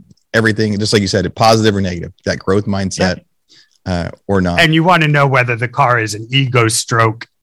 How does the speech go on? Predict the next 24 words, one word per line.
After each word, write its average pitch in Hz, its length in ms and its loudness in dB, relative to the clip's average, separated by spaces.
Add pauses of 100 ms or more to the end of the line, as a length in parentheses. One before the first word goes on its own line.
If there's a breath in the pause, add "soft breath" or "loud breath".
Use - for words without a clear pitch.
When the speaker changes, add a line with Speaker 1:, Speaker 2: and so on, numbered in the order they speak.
(140)
Speaker 2:
only 143 360 4
inwardly, 170 760 -2 (460 soft breath)
or 127 160 2
whether 123 400 4
that 117 280 0
car 113 300 4
is 107 120 -4
something 113 280 -2
you're 110 120 -2
gonna 110 100 -2
be 104 140 -8
driving 107 400 0
clients 113 400 0
around 107 240 0
in 92 260 -10
too. 95 420 -2 (300 loud breath)
So 131 120 -2
you're 113 120 0
getting 117 320 0
some 131 640 2
value, 101 540 0
right? 90 340 -12
Because 110 340 -4 (280 soft breath)
certainly, 135 720 2